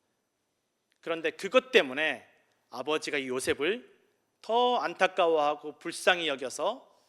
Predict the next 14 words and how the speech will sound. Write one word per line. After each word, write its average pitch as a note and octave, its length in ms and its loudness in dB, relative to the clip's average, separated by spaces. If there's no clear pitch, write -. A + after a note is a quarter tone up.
요셉에게 F#3+ 320 2
힘을 C4+ 320 0
더 G3 100 6
실어주는 D3+ 520 0
거예요. - 180 -20
더 C4+ 260 10
사랑해주고 E3 880 2
더 G#3 160 0
힘을 C4+ 280 4
실어주고, E3+ 800 -4
얘를 E3+ 640 2
다른 D3+ 240 -6
형들, E3+ 500 -4
그 G3 340 -4